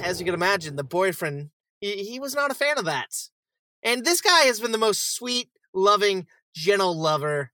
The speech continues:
that any girl could ever ask for. He's been a sweetheart. And, uh, he kinda, he's like, "Well, yeah, you're just gonna do it for a semester, then you can transfer to the, uh, school that I'm at. It's all good." And she's like, "No, no, I think I,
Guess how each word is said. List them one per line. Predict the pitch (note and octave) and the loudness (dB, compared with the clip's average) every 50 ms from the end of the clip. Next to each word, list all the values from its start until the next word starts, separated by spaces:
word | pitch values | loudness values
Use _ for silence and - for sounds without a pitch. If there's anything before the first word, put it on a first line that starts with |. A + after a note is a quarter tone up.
| _ _ _ _ _ _ _ _ - | _ _ _ _ _ _ _ _ -2
that | E3 D#3+ D#3 D#3 D3+ D3 - | 0 2 2 2 0 -2 -4
any | F3 F#3+ F3+ F3 E3 C#3+ | -4 -4 -2 -2 -4 -6
girl | B2+ D3 C#3+ C#3 C3 B2 B2 A#2 | -4 -4 -2 -2 -2 -4 -6 -10
could | - - C3+ C3 | -12 -10 -10 -10
ever | B2 G#2+ A2+ A2+ | -10 -10 -10 -10
ask | A2+ A2 G#2 - - - | -10 -10 -10 -10 -14 -12
for. | - A#2+ A2+ A#2 | -12 -14 -12 -12
He's | C3+ E3+ G3 F#3+ E3+ E3+ | -10 -8 -8 -8 -6 -6
been | E3+ C#3+ | -8 -6
a | - | -6
sweetheart. | - - - - C3 B2 G#2 - - G#2+ G#2 G2 F#2 _ _ _ _ _ _ _ _ _ _ _ _ - | -6 -8 -8 -8 -10 -14 -14 -12 -14 -14 -12 -14 -16 _ _ _ _ _ _ _ _ _ _ _ _ -4
And, | E3 E3+ E3+ E3 | -2 -2 0 2
uh, | E3+ E3+ E3+ E3+ E3 E3 E3 | 2 4 4 4 4 2 0
he | C#3+ A3 G#3 | -2 -6 -10
kinda, | - - B3+ C4+ C4 B3+ A#3+ A3+ | -4 0 0 2 2 2 2 2
he's | A3+ A#3 G3+ | 0 -2 0
like, | A#3 B3+ - - | 0 -2 0 0
"Well, | B4+ C5+ C5+ C5+ C5 C#5+ D5 D5 C5 G#4+ | -2 0 2 2 2 2 2 4 4 4
yeah, | F4 | 2
you're | C#4+ C#4+ | 2 0
just | D4 F#4+ F4+ - | -2 -4 -2 0
gonna | D4+ C4+ A#3 | -2 -2 0
do | G#3+ C4 | 0 -2
it | B3+ G3 | -2 0
for | B3 A#3 | 0 -2
a | G#3+ | -2
semester, | - - G#3+ A#3 A3+ - - G#3+ G3+ | -2 -4 -4 -4 -2 -2 -2 -2 -2
then | A#3 B3 | -2 -4
you | B3 G3+ | -4 -6
can | A3 F#3+ | -6 -8
transfer | - - G3+ G3+ G#3 G3 - G3+ F#3+ | -6 -4 -4 -2 -2 -2 -2 -2 -2
to | F#3+ | -2
the, | E3+ F3+ E3+ D#3 | -2 -2 -2 -2
uh, | D#3+ E3 | -2 -4
school | - - - F#3 F3+ F3+ F3+ E3+ | -6 -6 -2 0 2 2 2 2
that | E3 D#3+ C#3+ C#3 D3+ | 0 -2 -2 -2 -4
I'm | D3+ D3 D3 | -4 -4 -4
at. | D3 D3 D3 C#3+ - - - - _ - | -6 -6 -6 -8 -10 -16 -20 -18 _ -2
It's | C4+ - - B3 | -2 0 2 2
all | G#3 F#3 E3+ | 2 2 2
good." | C#3+ E3+ E3+ E3 | 2 0 0 0
And | E3 - | -2 -4
she's | - | -4
like, | F3+ D#3+ D#3 D#3+ | -4 -4 -4 -4
"No, | D#3+ F3+ F#3+ F#3 | -4 -4 -2 -2
no, | F3+ E3+ | 0 0
I | E3 E3+ F3+ | 0 -2 -2
think | - B3+ B3+ A#3 | -2 -6 -4 0
I, | A#3 G3+ F3 E3 | 0 0 0 0